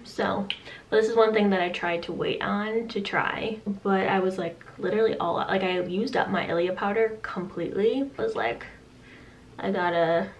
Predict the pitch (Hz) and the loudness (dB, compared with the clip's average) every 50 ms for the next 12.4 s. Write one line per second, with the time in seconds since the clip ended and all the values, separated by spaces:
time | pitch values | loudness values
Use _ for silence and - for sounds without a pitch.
0 | - - - - 202 180 175 175 160 151 170 165 - - 196 196 196 - - 180 | -20 -16 -8 -6 -4 -2 -2 -2 -2 -4 -4 -6 -6 -6 -6 -6 -6 -6 -8 -8
1 | 185 185 180 180 175 170 170 202 202 - - - - 185 196 196 - - 220 226 | -6 -6 -6 -6 -6 -6 -6 -8 -8 -10 -8 -4 -2 -2 -2 -2 0 0 0 0
2 | - - - - - - 233 240 208 262 269 - - - - - - - - - | 0 0 -2 -2 -2 -2 0 2 2 2 2 2 0 -4 -8 -12 -12 -12 -10 -12
3 | - - - - - - - 185 180 - 214 - - - - 196 196 - 202 196 | -12 -12 -14 -10 0 2 4 4 4 4 0 -4 -4 0 2 4 6 6 8 6
4 | 196 202 208 - 185 190 185 190 190 202 - 196 - 202 196 - 202 202 202 208 | 6 6 4 4 4 4 4 2 0 0 -2 -2 -2 -2 0 0 2 2 2 2
5 | 208 196 185 190 196 - - - 190 196 196 190 185 185 185 180 180 185 185 185 | 2 0 0 0 -2 -4 -4 -2 2 4 4 4 4 2 2 0 0 0 0 -2
6 | 196 196 - - 185 180 180 175 175 - - 175 175 - 180 175 - 196 - 196 | -2 -2 -2 -2 -2 0 0 -2 -2 -4 -6 -6 -4 -4 -4 -4 -4 -6 -6 -6
7 | - - 185 180 180 180 180 185 - - - 180 - - - 185 180 175 175 - | -6 -6 -6 -4 -4 -2 0 0 0 0 -2 -4 -4 -4 -2 -2 -2 -2 -4 -6
8 | - 175 170 165 165 - - - - - - 196 175 - - 156 160 160 165 185 | -4 -2 0 0 0 0 -2 -4 -6 -6 -6 -6 -6 -4 -4 -6 -6 -4 -4 -2
9 | 202 226 254 285 320 339 - - 202 185 185 180 170 165 - 208 - - - - | -2 0 0 -2 -2 -4 -4 -4 -4 -2 0 0 0 0 0 -4 -8 -12 -18 -18
10 | - - - - - - - - 151 - - 214 262 302 262 240 226 214 196 190 | -18 -20 -20 -20 -12 -8 -4 -4 -2 0 0 0 4 4 6 6 6 8 8 6
11 | 185 185 190 185 185 185 185 180 180 175 175 156 - - - 190 - - 214 208 | 6 6 4 2 2 0 0 0 0 0 0 0 0 0 0 0 0 0 2 4
12 | 214 226 240 254 254 254 254 - | 6 6 4 4 2 0 0 -4